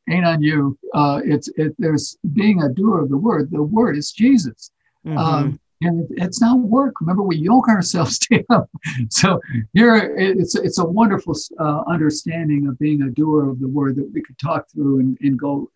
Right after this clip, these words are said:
Speaker 1: uh, expand further on. But, but the word was, um, really a, a philosophical princi-, principle, the logos. Uh, in the beginning was the word, and the word was with God. For, for our Christology, is, it's our understanding of, our, our, of Jesus.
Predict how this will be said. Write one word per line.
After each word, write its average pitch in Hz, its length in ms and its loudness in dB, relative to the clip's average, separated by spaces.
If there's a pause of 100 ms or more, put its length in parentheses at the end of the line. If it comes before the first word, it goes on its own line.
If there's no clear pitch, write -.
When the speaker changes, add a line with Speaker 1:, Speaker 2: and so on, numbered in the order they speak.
Speaker 1:
uh, 135 160 -10 (220)
expand 151 460 -6
further 156 340 -2
on. 139 160 -2
But, 147 160 -4 (400)
but 165 140 -2
the 170 100 0
word 185 400 2
was, 147 400 -2
um, 135 360 -4 (240)
really 175 360 0
a, 120 60 -8 (120)
a 127 80 -4
philosophical 170 880 -2 (160)
princi-, 139 380 -2
principle, 127 360 -2
the 123 100 -4
logos. 139 680 -2 (100)
Uh, 139 240 -4
in 160 100 -2
the 143 80 -4
beginning 151 280 -2
was 135 160 -2
the 135 100 -4
word, 147 340 -2
and 127 120 -2
the 127 40 -2
word 139 260 -4
was 123 160 -6
with 123 200 -12
God. 139 360 -2 (340)
For, 151 220 -2 (120)
for 143 120 -4
our 135 140 -2
Christology, 165 840 -2
is, 131 300 -6
it's 170 260 -8
our 151 280 -4
understanding 143 460 -4
of, 135 40 -2
our, 135 280 -8
our, 139 280 -6
of 120 80 -6
Jesus. 135 560 -2